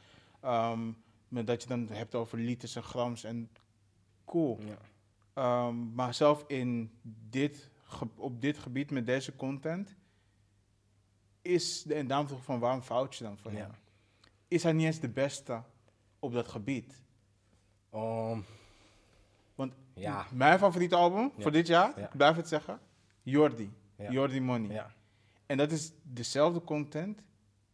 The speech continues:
Speaker 1: maar dan on steroids.
Speaker 2: Ja.
Speaker 1: Zo zie ik dat
Speaker 2: Ja.
Speaker 1: dan.
Speaker 2: Meer
Speaker 1: Met
Speaker 2: context.
Speaker 1: meer context. Eh, betere, betere, betere producties.
Speaker 2: Ja.
Speaker 1: Ehm, maar wat me ook heel erg,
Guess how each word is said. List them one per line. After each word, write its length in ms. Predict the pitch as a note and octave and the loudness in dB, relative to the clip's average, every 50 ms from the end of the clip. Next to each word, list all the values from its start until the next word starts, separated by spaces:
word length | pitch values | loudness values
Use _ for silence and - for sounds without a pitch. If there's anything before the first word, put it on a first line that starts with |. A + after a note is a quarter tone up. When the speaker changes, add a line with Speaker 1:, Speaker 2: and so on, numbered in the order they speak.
| _ _ | _ _
Speaker 1:
maar 140 | A#2+ A#2+ | -4 0
dan 240 | A2 A#2+ A#2+ A#2+ B2+ | 2 2 0 0 -2
on 120 | B2 A#2+ A2 | -6 -8 -8
steroids. 640 | - - - A#2+ A2 G#2+ G2+ F#2+ F#2 F#2+ G2 G2 G2 | -8 -6 -4 -4 -4 -4 -6 -8 -10 -10 -12 -12 -12
Speaker 2:
Ja. 120 | G2 F2+ E2+ | -12 -12 -12
Speaker 1:
Zo 220 | - - C3 C3 | -4 0 0 0
zie 180 | B2+ - - A#2+ | 0 0 -4 -6
ik 100 | A#2 A2+ | -4 -4
dat 100 | A#2 A2 | -4 -4
Speaker 2:
Ja. 60 | G2 | -6
Speaker 1:
dan. 200 | G2 F#2+ F#2 G2 - _ _ | -6 -10 -12 -14 -16 _ _
Speaker 2:
Meer 200 | - G#2+ A2 A2 | -10 -8 -6 -4
Speaker 1:
Met 100 | C3 A#2+ | -2 -2
Speaker 2:
context. 360 | A2 G#2 - G#2+ G2 - - - - _ _ _ _ _ _ _ - - _ | -2 -2 -2 -4 -6 -8 -12 -20 -20 _ _ _ _ _ _ _ -20 -20 _
Speaker 1:
meer 280 | _ C#3+ D#3 F3 E3+ E3+ | _ 4 6 6 6 4
context. 680 | - D#3+ D#3 D3+ D#3 D3+ C#3+ C#3 C#3 - - - - - _ _ _ _ _ _ | 2 0 -2 0 2 2 2 2 2 -4 -12 -16 -18 -20 _ _ _ _ _ _
Eh, 360 | C#3+ C#3 C3+ C3 B2+ B2+ B2 A#2+ A#2+ A2 A#2 | -4 -2 0 2 2 2 2 0 -4 -8 -12
betere, 540 | A#2 A2+ A2 C3+ C#3 C#3+ C3+ - C#3+ C#3+ C3 | -10 -4 0 2 2 2 0 -2 -6 -8 -8
betere, 680 | B2 A#2 A2+ A2+ C3 C3 C3+ C3 - C3 C3 B2 A#2+ B2 B2+ | -8 -10 -6 -2 -2 -2 -2 -2 -4 -4 -4 -4 -4 -6 -10
betere 460 | A#2+ A#2+ A#2+ B2+ C3 B2+ B2+ B2 A#2 | -16 -6 -4 -4 -2 -2 -4 -6 -6
producties. 840 | - B2 A#2 A2+ A#2+ A#2+ A#2+ A#2+ - - A#2+ A2+ A#2 A#2 - - - _ _ _ _ _ _ _ _ _ _ _ | -8 -8 -6 -2 -2 -4 -4 -4 -8 -8 -6 -6 -6 -8 -10 -14 -18 _ _ _ _ _ _ _ _ _ _ _
Speaker 2:
Ja. 320 | - B2+ A#2+ A#2 A2+ A2+ A2+ | -2 -2 0 0 0 0 -2
Speaker 1:
Ehm, 180 | A2+ A2+ A2 A2+ A2+ A2+ - _ _ _ _ _ _ _ _ _ _ _ _ | -4 -6 -6 -8 -10 -14 -18 _ _ _ _ _ _ _ _ _ _ _ _
maar 160 | - B2 C3+ | -6 -2 0
wat 120 | C3+ C#3 C3 | 0 0 0
me 120 | C#3 C#3 | 0 0
ook 360 | G#2+ D3 F3 E3+ E3+ - - - _ | 2 2 2 2 0 -10 -18 -20 _
heel 260 | - B2 B2+ C3 C3+ C#3 C3+ | -12 -8 -4 -2 -2 -2 -2
erg, 240 | C3 A#2+ - - | -4 -8 -10 -16